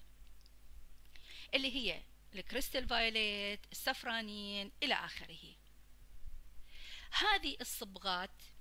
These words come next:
تحمل الشحنة موجبة، تحمل شحنة موجبة. البكتيريا عادة، شحنة البكتيريا، السيرفس،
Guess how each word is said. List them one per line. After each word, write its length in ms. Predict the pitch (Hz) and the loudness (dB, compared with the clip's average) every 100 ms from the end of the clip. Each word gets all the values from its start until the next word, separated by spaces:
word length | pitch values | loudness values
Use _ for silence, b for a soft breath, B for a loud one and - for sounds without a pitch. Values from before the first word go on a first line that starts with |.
| - b - - - | -10 b -12 -12 2
تحمل 520 | 392 - - 190 175 - | 4 4 2 -2 -6 2
الشحنة 680 | - - 320 - 339 359 392 - - 247 | 6 6 6 4 4 2 2 -8 -10 -2
موجبة، 500 | 233 - 180 - - - - - - - - - - - - | 0 2 0 -2 -12 -10 -10 -10 -10 -12 -18 -18 -18 -16 2
تحمل 440 | 294 214 202 170 - - | 4 4 2 -4 -6 -4
شحنة 460 | - - - 220 330 - - - - | 4 4 4 4 2 2 -12 -14 -4
موجبة. 460 | 277 208 165 - - - - - - - - - - B B B B B B - | -2 0 -2 -2 -6 -10 -12 -14 -14 -12 -12 -12 -12 B B B B B B -2
البكتيريا 800 | 320 277 339 - 440 381 285 269 - - - | 0 6 4 6 6 8 6 6 0 -8 6
عادة، 600 | 285 240 196 - 190 196 - - - - - B B B | 8 8 4 2 0 2 0 -2 -8 -12 -12 B B B
شحنة 440 | - - 415 285 247 | 10 10 10 4 0
البكتيريا، 720 | 220 214 247 - 302 302 320 349 - - - - - - - | -2 0 0 2 2 6 6 6 0 -16 -16 -18 -18 -10 -6
السيرفس، 920 | - - 294 226 - 254 339 - | -2 2 4 4 2 -2 0 -4